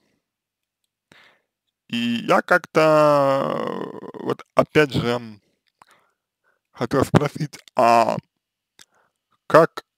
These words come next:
это становится возможным, что для, что для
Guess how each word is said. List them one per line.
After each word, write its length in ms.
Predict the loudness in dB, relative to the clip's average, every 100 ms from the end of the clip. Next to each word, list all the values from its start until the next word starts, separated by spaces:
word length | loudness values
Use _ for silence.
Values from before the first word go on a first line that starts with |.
| _
это 760 | 4 4 _ 4 6 4 0 -12 _ _ _ _ _ _ _ _ _ _ _ _ _
становится 480 | -4 -2 -2 -4 0
возможным, 880 | 0 2 0 0 -2 -10 -20 -20 -20 _ _ _ -20
что 460 | -20 -20 -16 -12 -10
для, 260 | -8 -8 -10 -20
что 160 | -12 -10
для 140 | -10